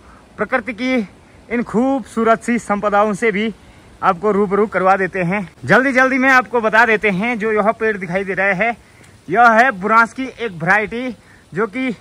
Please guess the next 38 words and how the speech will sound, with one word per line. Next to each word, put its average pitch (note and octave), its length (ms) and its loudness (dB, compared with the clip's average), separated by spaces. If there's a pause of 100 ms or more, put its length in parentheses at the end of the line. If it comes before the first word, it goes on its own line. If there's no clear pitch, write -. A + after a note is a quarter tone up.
(300)
height C4+ 220 2
वाले C#4+ 280 4
इलाकों A#3+ 280 2
में B3 120 -2
होती A3 300 -4
है। A#3 200 0
इसको A#3 380 -4
सेमरू G#3 460 -2
कहते G3+ 280 -6
हैं A3 260 -4 (500)
और A#3+ 220 6
इसका B3 360 2 (100)
फूल C#4 340 -2
भी A#3+ 220 0 (760)
बुरांस A#3+ 360 0
से C4 200 -2
थोड़ा C4 300 0
different A3 380 -6
होता A3+ 260 -4
है A3+ 280 -4 (340)
और G#3+ 220 2
वह G#3 260 0
फूल A#3+ 320 -6
थोड़ा A3 260 2 (680)
व्हाइट F#3+ 280 2
white A#3+ 240 0
सा C4 140 4
होता G#3+ 280 0
है B3+ 220 0 (320)
और G#3 160 2
इसका A3+ 300 0
तना G3+ 280 2
भी G#3 120 -4
आप G#3 140 4
देख F3+ 180 -8
सकते G3+ 260 -10
हैं, G#3+ 220 -6 (1700)
एकदम G#3 340 -10